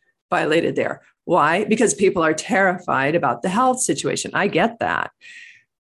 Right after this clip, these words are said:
But I don't think enough people are standing back and saying, "Okay, let's remove the fear so that I can at least see what your opinion is and not feel like I have to either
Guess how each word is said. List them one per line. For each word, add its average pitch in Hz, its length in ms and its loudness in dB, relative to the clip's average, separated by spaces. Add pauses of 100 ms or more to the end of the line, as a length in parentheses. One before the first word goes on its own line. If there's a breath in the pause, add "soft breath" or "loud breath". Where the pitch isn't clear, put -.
(220)
But 170 100 0
I 175 40 2
don't 190 140 2
think 208 140 4
enough 185 240 0
people 196 260 0
are 151 120 2
standing 160 400 0
back 147 240 0
and 170 100 -4
saying, 151 140 0
"Okay, 151 180 -4
let's 170 260 2
remove 311 300 4
the 320 80 4
fear - 600 -6 (460)
so - 180 0
that 180 120 4
I 185 120 2
can 262 140 0
at 262 200 2
least 240 640 0 (520)
see 302 520 4
what - 160 2
your 240 140 4
opinion 220 400 2
is 147 200 0
and 190 200 0
not 202 280 2
feel 190 300 2
like 160 220 2
I 165 160 0
have 160 240 -2
to 165 120 0
either 151 580 0